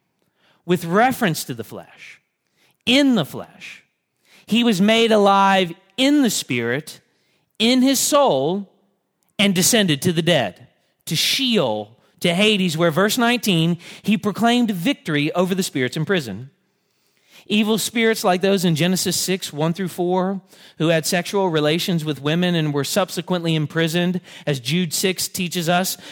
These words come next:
because their rebellion contributed to widespread, rampant wickedness across the earth.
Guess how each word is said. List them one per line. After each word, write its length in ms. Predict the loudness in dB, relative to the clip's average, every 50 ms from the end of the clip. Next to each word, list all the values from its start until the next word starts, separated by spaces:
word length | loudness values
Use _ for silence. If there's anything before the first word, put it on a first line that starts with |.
| -8 -4
because 260 | -2 0 0 0 2
their 120 | 0 0
rebellion 540 | 0 0 0 2 2 2 2 2 2 0 0
contributed 640 | 0 -2 -2 -2 -2 -2 -2 -2 -2 -2 -2 -2 -4
to 100 | -6 -8
widespread, 880 | -6 -4 -2 0 2 2 2 0 -2 -4 -2 -2 -2 0 -2 -2 -2
rampant 380 | -2 0 0 0 -2 -4 -2 -2
wickedness 480 | -2 -2 -2 -2 -4 -4 -4 -4 -6
across 320 | -6 -4 -2 -2 -2 -4 -4
the 100 | -4 -4
earth. 320 | -4 -4 -6 -8 -14 _